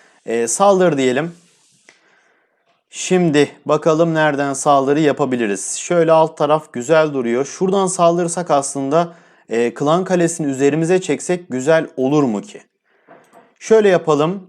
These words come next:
Deprem büyülerimizi şu noktada bir kullanalım. Deprem büyüsüyle burayı açtık. Çok güzel. Şimdi sıkıntımız şu.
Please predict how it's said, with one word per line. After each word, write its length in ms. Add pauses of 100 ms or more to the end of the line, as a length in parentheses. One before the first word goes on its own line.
Deprem 640
büyülerimizi 600
şu 180
noktada 400
bir 100
kullanalım. 480 (840)
Deprem 460
büyüsüyle 580
burayı 300
açtık. 420
Çok 260
güzel. 240 (440)
Şimdi 200
sıkıntımız 680
şu. 420